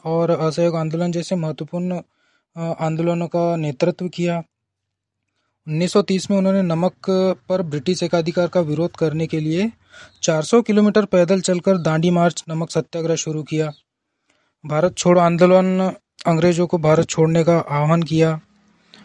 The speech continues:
अपने पूरे जीवन में गांधी जी ने कई महान कार्य किए जो आज भी लोगों को प्रेरित करते हैं। उन्होंने स्वराज, अस्पृश्यता के खिलाफ, महिलाओं के अधिकारों और किसानों की आर्थिक भलाई के लिए अथक प्रयास किया।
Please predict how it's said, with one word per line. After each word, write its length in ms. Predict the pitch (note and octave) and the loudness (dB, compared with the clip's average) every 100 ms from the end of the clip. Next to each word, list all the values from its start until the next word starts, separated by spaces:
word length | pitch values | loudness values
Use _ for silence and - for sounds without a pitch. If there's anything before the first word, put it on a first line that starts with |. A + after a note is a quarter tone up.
| - | -6
अपने 240 | D#3+ F#3+ | -2 -2
पूरे 280 | - F3 G3 | 0 0 0
जीवन 600 | E3 E3+ G3+ G#3 G#3 G3+ - _ _ _ _ _ | 0 2 6 6 6 2 -4 _ _ _ _ _
में 220 | F#3 G3+ E3+ | -2 0 2
गांधी 260 | D#3+ F3 | 0 0
जी 120 | F#3+ | 2
ने 100 | G3+ G#3 | 2 2
कई 160 | F#3 | 2
महान 300 | G3+ E3 F#3+ | 4 4 4
कार्य 300 | G3+ F3+ F3+ | 4 2 2
किए 300 | G3+ - F#3 | 0 0 2
जो 420 | F#3+ G#3+ A3 G#3+ - | 4 6 6 6 2
आज 200 | E3 F3 | -2 0
भी 100 | G3+ | 2
लोगों 240 | F#3+ F#3+ G3+ | 2 2 2
को 100 | G#3 | 0
प्रेरित 460 | - E3+ F3+ G3+ | 2 2 0 -2
करते 320 | F#3 C#3+ - | -4 -8 -8
हैं। 200 | C3+ A#2+ _ _ _ _ _ _ _ _ D#3+ | -8 -8 _ _ _ _ _ _ _ _ -4
उन्होंने 260 | E3 F3 | 0 0
स्वराज, 440 | F3+ E3 E3 E3+ D#3 | 2 2 4 2 0
अस्पृश्यता 840 | D#3+ - E3 E3 - E3 F3 F3 | -4 -6 -8 -6 -6 0 2 2
के 160 | - D#3+ | -2 -4
खिलाफ, 360 | D#3+ E3 E3+ - | -2 0 0 -2
महिलाओं 420 | D#3 D#3 E3 E3 | -4 0 2 2
के 140 | D3 E3 | 2 2
अधिकारों 540 | C#3 D#3 D#3 D#3+ F3 | 2 2 2 4 4
और 540 | D#3 D#3+ E3 E3 D#3+ - | 2 2 4 4 2 0
किसानों 360 | D#3 E3 E3 | -2 0 0
की 120 | E3 E3+ | 2 2
आर्थिक 380 | D#3 D3 E3 | 2 -2 -6
भलाई 320 | D3+ D3+ D#3 D#3 | -2 0 0 0
के 140 | D#3+ | -2
लिए 340 | D#3 D#3+ D#3 - _ | 0 0 0 -4 _
अथक 280 | C#3+ - F#3+ | -6 -4 -4
प्रयास 400 | - D#3 D3+ C#3+ | -2 -2 -2 -6
किया। 340 | - D3 C#3+ | -8 -8 -8